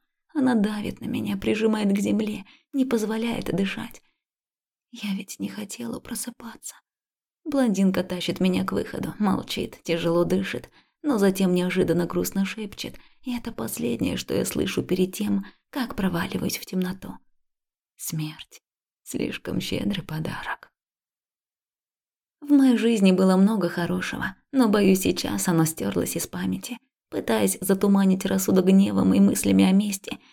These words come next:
я окончательно потеряла связь с реальностью. Смерть Максима казалась мне вымыслом, предательство Астахова глупой шуткой. Я дала бы всё за то, чтобы не просыпаться и умереть там, в круглой комнате, быстро, легко.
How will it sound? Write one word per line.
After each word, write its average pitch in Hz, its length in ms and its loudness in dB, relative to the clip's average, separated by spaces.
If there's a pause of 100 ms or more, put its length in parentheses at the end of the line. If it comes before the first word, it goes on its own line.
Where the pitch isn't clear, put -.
(120)
я 277 160 2
окончательно 190 680 2
потеряла 180 400 4
связь 185 380 0
с - 140 -4
реальностью. 190 680 -2 (340)
Смерть 208 420 0
Максима 196 540 4
казалась 202 480 0
мне 202 240 4
вымыслом, 202 760 -2 (260)
предательство 190 680 2
Астахова 190 500 -2
глупой 214 400 -4
шуткой. - 500 -6 (360)
Я 269 200 4
дала 208 320 4
бы 196 140 4
всё 233 280 2
за 190 160 4
то, 196 280 -4 (180)
чтобы 208 300 4
не 208 100 4
просыпаться 208 720 -4
и - 180 -2
умереть 202 500 0
там, - 300 -8 (120)
в - 80 -20
круглой - 340 0
комнате, - 560 -4 (280)
быстро, - 400 -4
легко. - 460 -4